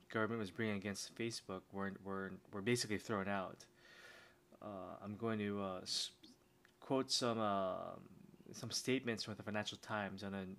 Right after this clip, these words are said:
their article, uh, "Facebook ruling sparked bipartisan calls for U S competition law change." Okay, so, um, apparently, uh, the judge, James Bro-, Boasberg, said that the, eh,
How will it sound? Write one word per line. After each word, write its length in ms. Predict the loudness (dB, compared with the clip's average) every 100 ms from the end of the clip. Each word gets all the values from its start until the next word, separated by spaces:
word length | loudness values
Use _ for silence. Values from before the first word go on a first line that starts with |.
| -4
their 100 | 4
article, 460 | 6 6 2 0 0
uh, 200 | -2 -4 -12 -18 -14 -14 -14 8
"Facebook 400 | 10 10 8 8
ruling 260 | 10 10
sparked 380 | 8 8 8 10
bipartisan 600 | 8 8 8 6 6 0
calls 320 | 0 4 4
for 100 | 4
U 220 | 0 2 2
S 80 |
competition 580 | 2 -2 -4 -2 -2 0
law 180 | 2 2
change." 440 | 0 -6 -8 -12 -16 -18
Okay, 220 | -16 -12
so, 360 | -10 -6 -6 -8 -16 -20 -20 -18 -16 -16 -18 -20 -20 -4 4
um, 560 | 6 6 4 0 -6 -12 -14 -20 -20 -20 _ _ -20 -20 -20 0
apparently, 880 | 2 12 12 12 12 12 12 12 12
uh, 800 | 12 12 12 10 8 6 4 0 -8 _ -18 -16 -14 -14 -16 -18 -20 -20 0
the 120 | 2
judge, 560 | 6 12 12 12 12 6
James 260 | 6 6 4
Bro-, 360 | 8 8 8 10
Boasberg, 680 | 10 10 8 2 2 2 -4 -2
said 280 | 4 4 8
that 240 | 6 8
the, 200 | 6 6
eh, 140 | 6